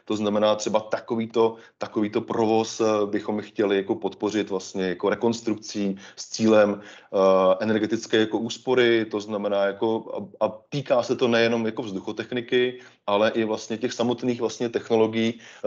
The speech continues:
eh, té kuchyně, které jako bychom chtěli, chtěli jako podpořit. Tak, eh,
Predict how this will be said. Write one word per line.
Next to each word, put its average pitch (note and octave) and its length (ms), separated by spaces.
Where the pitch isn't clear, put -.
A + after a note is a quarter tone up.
eh, A2 40
té A#2 140
kuchyně, F#2 400
které G2+ 240
jako G2 240
bychom F#2+ 280
chtěli, F#2+ 460
chtěli F2+ 300
jako F2 200
podpořit. E2+ 520
Tak, F2+ 440
eh, F2+ 160